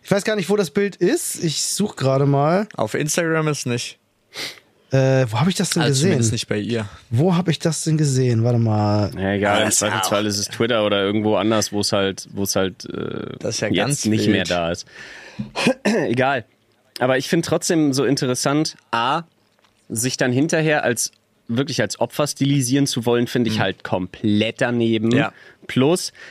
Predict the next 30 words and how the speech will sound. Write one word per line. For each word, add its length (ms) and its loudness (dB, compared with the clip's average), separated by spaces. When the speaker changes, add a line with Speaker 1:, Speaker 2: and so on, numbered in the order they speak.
Speaker 3:
dieses, 320 0
das 200 0
ist 160 -2
aber 220 0
auch, 200 0
find 240 0
ich, 120 -4
so 140 2
ein 140 2
vermessenes, 1120 0
ja, 160 0
der 120 0
Satz 240 -2
ist 80 -4
jetzt 140 -4
super, 380 0
super 560 0
unhandlich. 500 0
Das 140 0
ist 100 -4
so 100 2
ein 160 2
vermessenes 800 0
Messen 640 2
mit 140 -2
zweierlei 520 0
Maß. 560 -2
Speaker 1:
Mhm. 420 4
Speaker 2:
Hm. 340 -4
Speaker 3:
Ja. 260 -2